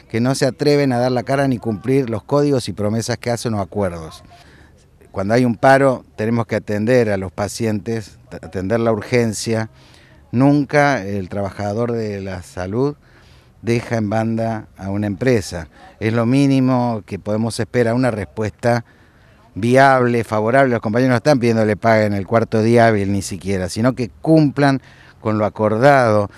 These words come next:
que, que les den señales de veracidad, señales de, eh, de que están comprometidos también para que esto, eh, siga funcionando. Es un lugar de referencia en la zona. Y toda empresa hoy o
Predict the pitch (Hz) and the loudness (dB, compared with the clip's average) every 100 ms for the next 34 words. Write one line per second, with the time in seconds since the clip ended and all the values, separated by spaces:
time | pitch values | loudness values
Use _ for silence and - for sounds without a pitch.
0 | - - - 107 107 - 117 107 104 143 | -20 -20 -6 -4 -2 -4 -4 -2 0 0
1 | 135 135 120 139 139 139 127 107 107 98 | 0 0 4 4 6 4 2 0 -2 -2
2 | 98 95 - - 101 127 131 104 87 - | -2 -4 -4 -6 2 4 6 4 0 -12
3 | - - - - 107 113 135 139 123 123 | -20 -20 -20 -4 0 4 4 4 4 2
4 | 131 143 _ _ 92 104 104 95 87 82 | 2 0 _ _ -4 -2 0 -2 -6 -12
5 | - _ _ _ _ 113 113 131 165 156 | -18 _ _ _ _ -4 -2 0 0 0
6 | 127 123 113 170 147 123 117 160 135 113 | 0 0 0 2 2 0 0 0 0 -2
7 | 101 110 101 - 107 98 92 87 82 - | -2 -6 -6 -4 -2 -2 -4 -8 -12 -20
8 | - - - - 101 95 67 - 131 127 | -20 -20 -20 -8 -6 -6 -8 -4 0 2
9 | 107 104 120 139 123 - 120 113 104 117 | 0 -2 -2 0 -2 -4 -4 -2 0 2
10 | 123 120 107 95 104 104 156 143 - 101 | 2 2 0 -2 0 2 2 2 0 0
11 | 98 90 104 95 92 87 - - - - | -2 -2 -2 -2 -2 -6 -10 -18 -20 -20
12 | - - - - 110 110 107 - 160 180 | -20 -20 -20 -12 -6 -4 -4 0 4 6
13 | 170 139 185 175 165 156 156 156 156 147 | 4 4 2 2 4 4 6 4 4 2
14 | 120 101 92 80 | 0 -2 -6 -10